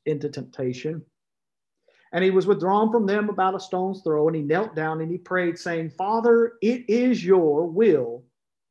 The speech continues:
If it is your will, take this cup from me. And nevertheless, not my will, but yours be done." And then an angel appeared to him from heaven, strengthening him, and being in agony,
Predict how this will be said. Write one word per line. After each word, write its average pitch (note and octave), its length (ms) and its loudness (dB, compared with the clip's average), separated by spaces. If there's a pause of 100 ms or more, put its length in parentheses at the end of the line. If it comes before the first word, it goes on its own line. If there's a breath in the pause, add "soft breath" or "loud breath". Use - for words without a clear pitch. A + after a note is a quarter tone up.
(100)
If G#3+ 160 2
it A3 80 2
is F3+ 180 2
your D#3 120 2
will, C#3+ 200 -2
take A3 340 -6
this G3 160 -4
cup - 360 -10
from C3 180 -6
me. B2+ 300 -6 (400)
And A2+ 160 -10
nevertheless, D#3 760 -2
not B2+ 260 -6
my C#3+ 280 -4
will, A#2 420 -6 (720)
but - 160 -12
yours B2+ 320 -6
be - 120 -14
done." B2 280 -10 (840)
And C3 100 -2
then E3+ 120 2
an E3+ 100 0
angel F3+ 300 0
appeared F3+ 320 4
to D#3+ 40 -4
him F3+ 180 -2
from E3+ 160 -6
heaven, F3 380 -2
strengthening F3 640 -6
him, F3+ 300 -4
and E3+ 120 -6
being F3+ 240 -2
in E3 120 -2
agony, F3 420 -4